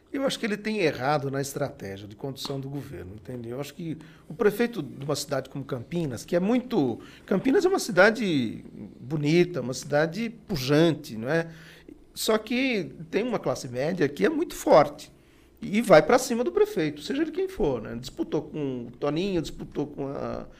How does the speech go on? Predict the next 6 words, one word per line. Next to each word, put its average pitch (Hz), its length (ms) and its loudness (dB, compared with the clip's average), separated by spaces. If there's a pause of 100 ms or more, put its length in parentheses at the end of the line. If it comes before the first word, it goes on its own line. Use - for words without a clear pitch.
(200)
Isalene, 151 640 6
disputa 151 380 -2
o 359 40 0
governo, 185 680 10 (280)
disputa 359 360 2
orçamento, 175 800 2